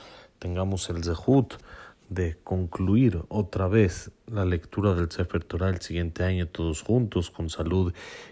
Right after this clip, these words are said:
y alegrías. Este año intentaremos estudiar algunos de los mensajes del papá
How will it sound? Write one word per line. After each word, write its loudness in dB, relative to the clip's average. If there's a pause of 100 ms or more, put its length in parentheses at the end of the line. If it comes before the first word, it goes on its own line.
y 2
alegrías. 2
Este 4
año 4 (320)
intentaremos 0
estudiar 4
algunos 4
de 6
los 2
mensajes 4
del 4
papá 6